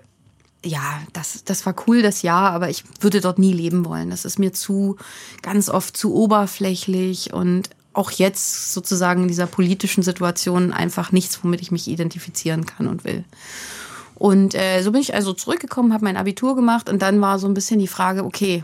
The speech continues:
wohin geht denn die Reise? Und, ähm, das eine war irgendwie ein informatikgetriebener, äh, getriebene Sichtweise von meinem Vater halt.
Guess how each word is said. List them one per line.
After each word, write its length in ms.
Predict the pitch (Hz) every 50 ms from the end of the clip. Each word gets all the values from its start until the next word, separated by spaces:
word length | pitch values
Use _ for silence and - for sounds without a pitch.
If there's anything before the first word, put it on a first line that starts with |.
| -
wohin 220 | - 190 196 214 220
geht 180 | 220 226 -
denn 60 | 277
die 80 | 247 202
Reise? 440 | 175 160 160 160 160 156 - 175 180 185 - -
Und, 320 | 185 175 170 165 170 - -
ähm, 280 | 185 170 165 165 170 170 - - - - - - - -
das 120 | - 202 196
eine 300 | - 170 202 233 240 226
war 160 | 220 214 196
irgendwie 560 | 202 214 214 196 202 202 202 202 202 - - _ _ _ _ _ _ _ _ _ _ _ _ _
ein 120 | - 208 190
informatikgetriebener, 1900 | - 208 202 214 196 190 160 165 185 - - 285 - - 247 - - 294 294 285 285 277 277 277 269 269 254 - - 233 240 240 247 247 240 240 233
äh, 140 | - - - - - - - - - 73 - - 85 117 160 196
getriebene 380 | 190 208 - - - 233 247 226
Sichtweise 1160 | 202 214 240 - - - - - - - - 214 220 214 226 247 277 262 277 285 302 311 302 247
von 180 | - - 214
meinem 200 | 208 202 185 185
Vater 420 | 190 - 190 196 214 - 320 302 285
halt. 280 | 302 302 339 381 381